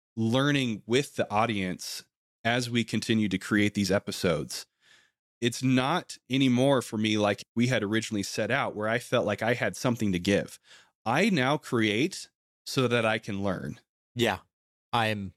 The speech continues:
Speaker 2: one hundred percent there with you.
Speaker 1: Yeah.
Speaker 2: And that was a humbling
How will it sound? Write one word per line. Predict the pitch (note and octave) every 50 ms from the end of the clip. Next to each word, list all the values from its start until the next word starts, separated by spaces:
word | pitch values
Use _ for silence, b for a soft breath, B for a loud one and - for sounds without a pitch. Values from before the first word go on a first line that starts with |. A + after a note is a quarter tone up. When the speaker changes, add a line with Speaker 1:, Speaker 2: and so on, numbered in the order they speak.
| _ -
Speaker 2:
one | - G#2+ F#2+ A2 A#2 A2+ A2
hundred | G#2 - A#2+ A2 G#2+ G#2+ F#2+ -
percent | - A2 - - G#2 E2 E2+
there | F#2 F#2+ F#2
with | E2+ D#2 C2+ -
you. | - - - - - _ _ -
Speaker 1:
Yeah. | - F#2+ F#2 - _ -
Speaker 2:
And | A#2+ A#2+ A#2 G#2+
that | B2 B2+ B2+
was | C3 A#2+ G2+ A2+
a | A2 G#2 G2 F#2 F#2 - _ _ _ _ -
humbling | - - A#2 A#2 A2 A2 A2 G#2+ G2+ F#2+ F#2+ F#2 E2